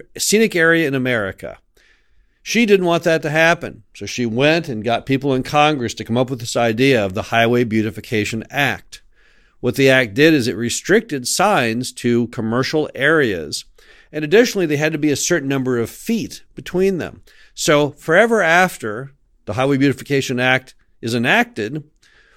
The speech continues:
billboards can only go in certain zonings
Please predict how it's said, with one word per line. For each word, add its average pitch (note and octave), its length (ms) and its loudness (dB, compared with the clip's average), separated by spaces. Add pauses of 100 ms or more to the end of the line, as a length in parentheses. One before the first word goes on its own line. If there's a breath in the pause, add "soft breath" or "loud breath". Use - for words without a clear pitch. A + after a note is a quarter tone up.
billboards F#3 340 4
can D3 140 -2
only G#3 180 2
go G3+ 540 4
in A2+ 120 -6
certain F#3 380 0
zonings C3 720 0